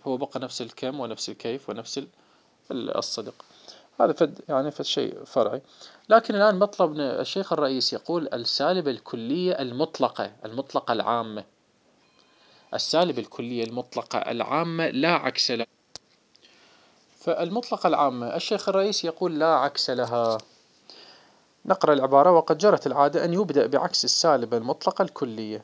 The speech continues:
مطلقة، وتبي-، وتبين أنها منعكسة مثل نفسها، والحق أنه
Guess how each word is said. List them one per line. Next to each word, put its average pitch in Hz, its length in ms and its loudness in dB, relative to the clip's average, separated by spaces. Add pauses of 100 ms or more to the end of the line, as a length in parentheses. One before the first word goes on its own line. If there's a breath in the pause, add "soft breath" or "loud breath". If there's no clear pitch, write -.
(140)
مطلقة، 135 440 -4 (400 loud breath)
وتبي-، 156 440 2
وتبين 147 460 2
أنها 175 280 2
منعكسة 147 500 0
مثل 160 320 -2
نفسها، 123 600 0 (400 loud breath)
والحق 127 480 2 (300 soft breath)
أنه 123 640 -2